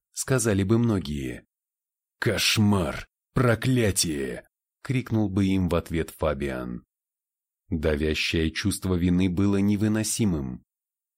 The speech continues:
Он не спас, не уберег, потерял. Фабиан услышал, как скрипнули двери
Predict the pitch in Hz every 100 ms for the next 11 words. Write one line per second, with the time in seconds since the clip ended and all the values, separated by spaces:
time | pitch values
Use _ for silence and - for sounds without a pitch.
0 | - 104 104 104 110 - - 82 - -
1 | - _ _ _ - 107 113 117 110 117
2 | 107 92 - - - _ _ _ _ -
3 | 95 92 95 95 95 78 - - _ _
4 | _ _ _ _ _ _ _ _ - 87
5 | 78 80 78 82 85 104 101 101 92 92
6 | - - 98 90 90 87 78 87 101 95
7 | 90